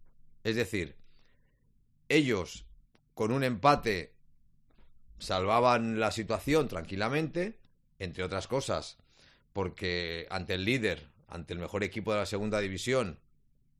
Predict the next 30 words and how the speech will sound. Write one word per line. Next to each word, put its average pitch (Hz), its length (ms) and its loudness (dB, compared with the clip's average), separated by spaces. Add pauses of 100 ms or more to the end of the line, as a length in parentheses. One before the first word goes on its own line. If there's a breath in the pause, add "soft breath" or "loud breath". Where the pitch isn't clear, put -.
(220)
bueno, 101 240 -4
pues 95 160 -4
un 98 100 -2
empate 98 340 -2
no 87 100 -4
iba 90 160 0
mal, 135 200 2
ellos 92 220 -2
estaban 92 260 -4
en 90 60 -4
una 87 140 -6
zona 92 340 -4 (840 soft breath)
baja, 110 580 4
tranquila, 139 760 4 (760)
y 98 100 -4
el 90 80 0
empate 85 420 -2
les 123 160 0
sirvió. 104 440 0 (1160)
Luego 90 300 0
tuvieron 107 300 2
que 101 60 0
hacer 95 200 0
otros 92 220 -2
resultados, 90 600 2
pero 80 220 -6
que 76 300 -14 (480)
no, 104 340 -2
no 135 160 2
forzaron 123 720 2